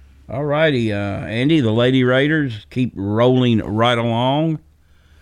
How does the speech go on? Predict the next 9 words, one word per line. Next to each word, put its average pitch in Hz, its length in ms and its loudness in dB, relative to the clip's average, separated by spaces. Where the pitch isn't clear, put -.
Uh, 98 260 -4
won 110 320 0
their, 104 540 -2
what, 123 240 -12
eleventh, 113 720 -4
twelfth 127 360 -2
straight 135 360 -6
last 113 400 -8
night. 120 400 -8